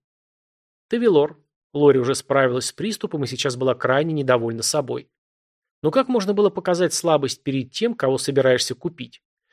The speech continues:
Купить, а после трахнуть. Или сначала трахнуть, а потом уже купить. И тут она поймала чуть насмешливый взгляд Алекса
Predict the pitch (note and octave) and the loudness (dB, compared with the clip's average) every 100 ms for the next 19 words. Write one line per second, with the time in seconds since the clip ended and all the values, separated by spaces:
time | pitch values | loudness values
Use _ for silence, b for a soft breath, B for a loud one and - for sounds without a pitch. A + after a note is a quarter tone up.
0 | b _ C3 A#2 A3+ A#3 A#2+ - B2+ - | b _ -4 0 -2 -2 -4 -4 -6 -6
1 | B2 A3 E3 - C3+ _ b b C4 - | 0 2 2 -2 -20 _ b b -4 0
2 | D#3+ - C3+ B2 C#3 G#3 - C3 B2 C#3+ | 0 2 0 0 0 0 -2 -8 -6 -2
3 | C#3+ C3+ E3+ E3 A#2 - _ _ _ _ | 0 0 -6 -10 -12 -14 _ _ _ _
4 | _ _ _ E3 E3 D3 D3+ C#3+ D3+ D3 | _ _ _ -4 -2 0 0 2 2 4
5 | D3+ C#3 C3 D#3 C3+ C#3 - C#3+ B2+ C#3 | 4 2 0 -4 -4 -4 -2 -2 0 0
6 | C3 B2+ C3+ C3 - G3 A#2 - B2 | 0 0 0 0 2 0 0 -4 -10